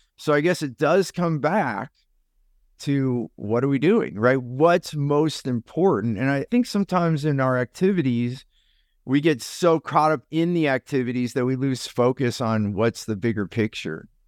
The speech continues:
So I guess when you start looking at your day, when a dilution happens, I'm calling it dilution, like distractions, whatever you wanna use, happen, do you allow yourself to reset now? Have you done in the past? Maybe give it, like, a before and after,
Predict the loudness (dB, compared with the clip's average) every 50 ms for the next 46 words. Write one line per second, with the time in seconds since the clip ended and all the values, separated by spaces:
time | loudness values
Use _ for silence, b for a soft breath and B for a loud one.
0 | _ _ _ _ _ _ _ -10 -4 -2 0 2 2 0 0 0 -2 -2 -2 0
1 | 0 2 0 0 0 -2 _ _ _ _ _ -6 0 0 2 2 2 2 0 0
2 | 0 0 0 0 0 0 0 -2 -2 0 0 2 2 2 2 2 2 0 0 -2
3 | -2 -6 _ _ _ _ _ _ _ _ _ _ -2 0 0 0 0 -2 -2 -2
4 | 0 0 0 -2 0 -2 -4 -4 -4 -4 -2 -2 0 0 0 0 -2 -4 -6 -6
5 | -4 -2 -2 -2 -2 0 0 -2 0 -2 -2 -2 -2 0 -2 -2 -4 -2 0 0
6 | 2 2 0 0 -2 -2 -2 -2 -2 -2 -2 -2 -2 -2 -4 -8 -12 -6 -2 0
7 | 0 0 0 -2 -4 -6 -4 -4 -4 -2 0 0 0 0 0 0 0 -2 -2 -2
8 | 0 -2 -2 -2 -6 -12 _ _ _ _ _ _ _ _ -2 2 2 2 2 2
9 | 0 0 0 -2 -6 -8 -2 0 0 2 2 2 2 2 2 2 2 2 0 -2
10 | -2 -2 -2 -2 -2 -4 -4 -4 -2 -4 -4 -4 -4 -2 0 2 2 2 0 -2
11 | -2 -2 0 0 0 2 2 2 0 0 0 -2 -2 -2 -4 -4 -2 -2 0 0
12 | 0 -2 -2 -4 -4 -2 -2 0 0 0 0 -2 -4 -4 -2 0 0 0 2 2
13 | 2 0 2 0 0 -2 -2 -4 -4 -6 -6 -6 -8 -4 -2 -2 0 0 0 0
14 | 0 0 -2 -4 -6 -8 -6 -6 -6 -8